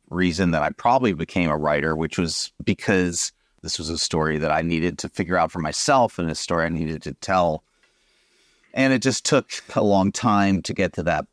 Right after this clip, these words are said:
point. For me, it wasn't so much a hesitation to tell it because I'd lived with it for so long. It was really more about, well, how? How do I do this? Like, how can I do this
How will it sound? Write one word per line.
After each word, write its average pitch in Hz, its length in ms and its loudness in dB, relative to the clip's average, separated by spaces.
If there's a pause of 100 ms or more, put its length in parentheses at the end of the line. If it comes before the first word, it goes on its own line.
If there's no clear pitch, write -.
(120)
point. 92 360 0 (260)
For 123 200 0
me, 131 200 4
it 123 100 2
wasn't 110 400 0
so 127 160 0
much 107 560 0 (240)
a 95 80 -4
hesitation 98 680 0
to 92 120 -6
tell 147 480 0
it 90 300 -2
because 95 340 -2
I'd 92 240 2
lived 123 300 0
with 104 160 -2
it 85 120 0
for 85 120 -2
so - 180 -2
long. 95 540 2
It 104 80 0
was 104 200 0
really 135 220 2
more 113 240 4
about, 95 260 2
well, 85 160 2
how? 82 540 -2
How 95 180 0
do 92 120 0
I 85 80 0
do 82 200 -2
this? 67 320 -8
Like, 80 160 -2
how 98 140 0
can 98 220 0
I 87 80 2
do 85 240 -4
this 85 400 -2